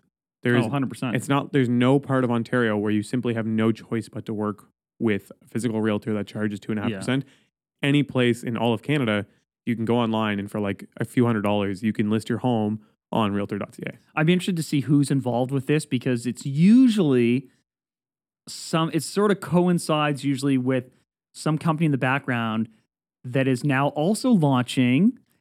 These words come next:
Speaker 2: a
Speaker 1: Yep.
Speaker 2: for sale by owner website.
Speaker 1: Yep.
Speaker 2: And, like, it
Speaker 1: <laughs>
Speaker 2: goes hand in hand, right? Like, "Oh,
Speaker 1: Someone
Speaker 2: let's
Speaker 1: that
Speaker 2: get a
Speaker 1: they
Speaker 2: bunch
Speaker 1: ask.
Speaker 2: of, let's get a bunch of publicity," because doesn't this sound crazy that this group is suing the real
Speaker 1: Mm-hmm.
Speaker 2: estate board or whatever biz is? Um,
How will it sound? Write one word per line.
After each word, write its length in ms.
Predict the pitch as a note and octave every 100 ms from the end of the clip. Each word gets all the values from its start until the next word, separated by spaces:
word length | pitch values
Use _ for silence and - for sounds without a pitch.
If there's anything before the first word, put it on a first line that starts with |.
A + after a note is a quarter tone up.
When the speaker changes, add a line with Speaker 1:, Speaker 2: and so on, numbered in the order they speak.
| _
Speaker 2:
a 480 | C#3+ C3+ C3+ C3 C3
Speaker 1:
Yep. 100 | C3
Speaker 2:
for 140 | C3 C#3+
sale 380 | - - D3+ F#3+
by 200 | A3+ C4
owner 260 | E4+ D#4+
website. 840 | B3+ A3 G3 - F#3+ F3+ E3 D3+ C#3
Speaker 1:
Yep. 80 | D3+
Speaker 2:
And, 120 | D#3
like, 140 | D#3
it 60 | F3+
Speaker 1:
<laughs> 20 |
Speaker 2:
goes 180 | F#3 A#2+
hand 380 | - D3 G#3+ A#3+
in 80 | B3
hand, 480 | G#3+ G#3 D3+ A#2 A2+ A3+ F3+
right? 280 | C#3+ D3 E3
Like, 320 | C#3+ C3+ B2
"Oh, 320 | E3 F3 E3 D3+
Speaker 1:
Someone 240 | D3+ D3+
Speaker 2:
let's 100 | D3+
Speaker 1:
that 60 | B2+
Speaker 2:
get 80 |
a 40 | F3+
Speaker 1:
they 0 |
Speaker 2:
bunch 100 | A#3
Speaker 1:
ask. 220 | - -
Speaker 2:
of, 40 | - _ _
let's 120 | E3
get 80 | F3+
a 60 | D3
bunch 260 | C#3 E3
of 80 | A3+
publicity," 600 | A#3+ A#3 A3 F3+ - C3
because 260 | D#3+ E3 B2+
doesn't 200 | D3 E3
this 120 | C#3+
sound 240 | - C3+ B2
crazy 560 | - A#2+ A2+ B2 G3 - - -
that 160 | C3+
this 160 | C#3 B2+
group 420 | - B2+ C#3 D3
is 160 | C3+ C3+
suing 760 | - - C#3+ C#3 C3+ C3 C3 - _ _
the 60 | C#3
real 200 | C3+ B2+
Speaker 1:
Mm-hmm. 80 |
Speaker 2:
estate 460 | G#2+ - B2 - -
board 320 | C3+ C3 B2+
or 100 | B2+
whatever 440 | B2 C3+ C#3 C3+ B2+
biz 360 | B2+ B2+ C3 - -
is? 420 | A#2+ B2+ C3 - _ _ _ -
Um, 320 | C#3 C3 B2+